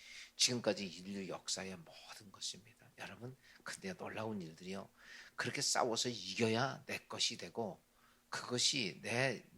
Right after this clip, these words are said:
내 삶이나 내 가족의 삶이나 내 인생의 삶이나 내 국가나 모든 것이 그렇게 돼야 된다고 생각을 하고,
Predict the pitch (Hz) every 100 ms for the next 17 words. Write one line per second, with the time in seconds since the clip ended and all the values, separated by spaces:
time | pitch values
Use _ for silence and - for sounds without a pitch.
0 | - 101 110 - 131 123 110 98 120 113
1 | 104 - - 101 104 113 - 95 101 101
2 | 117 101 110 104 98 107 104 117 - 90
3 | 95 - 107 - - - 98 113 143 -
4 | - - 107 - 104 101 - - 101 127
5 | - 90 104 117 104 110 - 120 104 185
6 | 190 185 156